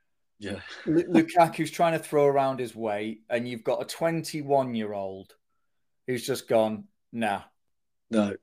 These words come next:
Speaker 1: not having it. Not having
Speaker 2: Not
Speaker 1: it.
Speaker 2: having it.
Speaker 1: Yeah,
Speaker 2: So
Speaker 1: and then Lukaku the foul as well, doesn't he? And the rest's like, "No." <laughs>
Speaker 2: Yeah, yeah.
Speaker 1: Yeah.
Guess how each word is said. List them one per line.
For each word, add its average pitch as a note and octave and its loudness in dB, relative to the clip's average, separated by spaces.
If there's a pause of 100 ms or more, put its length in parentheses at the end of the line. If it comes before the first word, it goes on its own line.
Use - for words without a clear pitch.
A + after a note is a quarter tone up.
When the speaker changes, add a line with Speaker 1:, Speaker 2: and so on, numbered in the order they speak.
Speaker 1:
not B2+ 4
having A2+ 4
it. A2+ -2 (520)
Not B2 -2
having D3+ 0
Speaker 2:
Not F#3+ 8
Speaker 1:
it. C#3 4
Speaker 2:
having A2 0
it. G2+ -6 (600)
Speaker 1:
Yeah, G#2+ -2
Speaker 2:
So - -2
Speaker 1:
and D3+ 8
then F3 10
Lukaku B2 6 (520)
the C3 4
foul D#3 6
as A#2 -6
well, C#3+ 0
doesn't C#3+ -2
he? A#2 -4
And A2+ -8
the B2+ -10
rest's C#3 -4
like, B2+ -6
"No." E3 0 (300)
<laughs> - -
Speaker 2:
Yeah, A#3 6 (240)
yeah. G4+ 6 (420)
Speaker 1:
Yeah. G#4 2